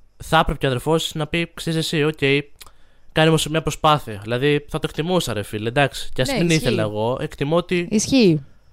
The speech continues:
Speaker 1: Δηλαδή, κι ας μην έρθεις στο τέλος, γιατί
Speaker 2: Ότι
Speaker 1: αυτόν τον πείραξες που
Speaker 2: προσπάθησες.
Speaker 1: δεν ήρθες, αλλά εκτιμώ ότι προσφέρθηκες να έρθεις έστω και δεκαπέντε λεπτά, μου είπες δύο-τρεις λύσεις.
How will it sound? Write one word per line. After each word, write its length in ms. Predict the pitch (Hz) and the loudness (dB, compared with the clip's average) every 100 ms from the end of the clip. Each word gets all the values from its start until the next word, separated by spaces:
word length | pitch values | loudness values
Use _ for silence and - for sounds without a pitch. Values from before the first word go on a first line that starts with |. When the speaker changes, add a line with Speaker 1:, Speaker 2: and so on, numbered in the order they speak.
| _ _ - | _ _ -6
Speaker 1:
Δηλαδή, 200 | 135 147 | -4 2
κι 100 | 160 | 2
ας 140 | 147 | 2
μην 180 | 175 180 | 2 4
έρθεις 580 | 165 - 147 170 - - | 4 4 0 -2 -4 -10
στο 180 | - 127 | -10 -2
τέλος, 420 | 127 127 127 165 | 0 2 2 0
γιατί 180 | 131 139 | 0 0
Speaker 2:
Ότι 100 | 277 | 2
Speaker 1:
αυτόν 160 | 139 | 2
τον 100 | 135 | 2
πείραξες 340 | 131 277 247 - | 4 4 4 0
που 0 | |
Speaker 2:
προσπάθησες. 240 | 151 120 | 0 0
Speaker 1:
δεν 80 | 120 | 0
ήρθες, 300 | 120 160 165 | -2 -2 -2
αλλά 140 | 170 170 | -2 -2
εκτιμώ 300 | - 160 185 | -4 -4 -2
ότι 300 | 190 190 - - - _ - | -2 -4 -6 -18 -20 _ -12
προσφέρθηκες 640 | - 175 - 190 - 185 - | -4 -2 2 2 2 -4 0
να 100 | 139 | 2
έρθεις 420 | 151 160 - - - | 0 0 -6 -8 -4
έστω 220 | 151 - | -4 -2
και 80 | 151 | -2
δεκαπέντε 340 | 135 127 139 | -2 -2 -2
λεπτά, 260 | 120 - 131 | -2 0 0
μου 80 | 147 | 0
είπες 180 | 151 | 0
δύο-τρεις 320 | 139 139 139 113 | 0 0 -2 -2
λύσεις. 540 | 120 120 139 147 - | -2 -2 -2 -4 -6